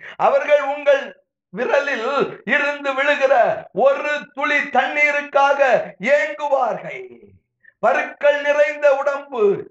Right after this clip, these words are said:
ஹல்லேலூயா. ஓ அருவருப்பானவன், தீட்டானவன், வாசலுக்கு வெளியே சவுட்டி தள்ளப்பட்ட நீங்கள் ஒரு நாள் உங்கள் விரலினால் அவர்களை தேற்றுவதற்கு ஏங்குவார்கள்.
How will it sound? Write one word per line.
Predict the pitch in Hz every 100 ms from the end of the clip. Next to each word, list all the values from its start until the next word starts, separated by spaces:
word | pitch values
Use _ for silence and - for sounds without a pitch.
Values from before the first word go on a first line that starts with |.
| 208
ஹல்லேலூயா. | 277 294 285 294 302 277 240 185 156 123 165 180 _
ஓ | - 247 294 254 220
அருவருப்பானவன், | 302 294 285 285 - 240 226 196 175 156 135 - _ _ 277
தீட்டானவன், | 311 311 311 - 269 277 254 226 214 160 - _ -
வாசலுக்கு | 185 220 - - 294 302 294 285
வெளியே | 269 269 294
சவுட்டி | 220 247 285 302 -
தள்ளப்பட்ட | 294 - 285 294 277 269 262 269
நீங்கள் | 247 285 285 233 202 302 269 - 180 -
ஒரு | 277 285 302
நாள் | 302 294 277 214 160 - -
உங்கள் | 220 233 294 294 285 277
விரலினால் | 277 294 294 294 285 262 196 165 -
அவர்களை | - 269 294 294 285 277 - _ 269
தேற்றுவதற்கு | 311 311 - 294 277 262 247 - 254 311 254 147 - 180
ஏங்குவார்கள். | 262 311 320 311 285 247 196 185 131 123 107 190